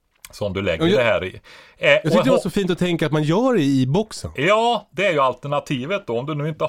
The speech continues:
Speaker 1: har det så, eh, kan du ju ha boxen som salt- eller lakkärl då, va?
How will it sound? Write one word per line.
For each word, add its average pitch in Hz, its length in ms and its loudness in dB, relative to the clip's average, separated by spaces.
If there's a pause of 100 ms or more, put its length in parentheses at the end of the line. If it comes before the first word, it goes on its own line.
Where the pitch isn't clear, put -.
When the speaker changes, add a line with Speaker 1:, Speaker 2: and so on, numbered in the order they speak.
Speaker 1:
har 208 260 2
det 85 180 -2 (680)
så, 131 640 0
eh, 135 160 -2
kan 113 300 -2
du 123 120 -8
ju 143 180 -4
ha 104 520 0 (380)
boxen 131 560 -8
som 92 380 -6 (1080)
salt- 95 420 -6
eller 95 640 -6
lakkärl 87 760 -8
då, 85 260 -12
va? 101 100 -16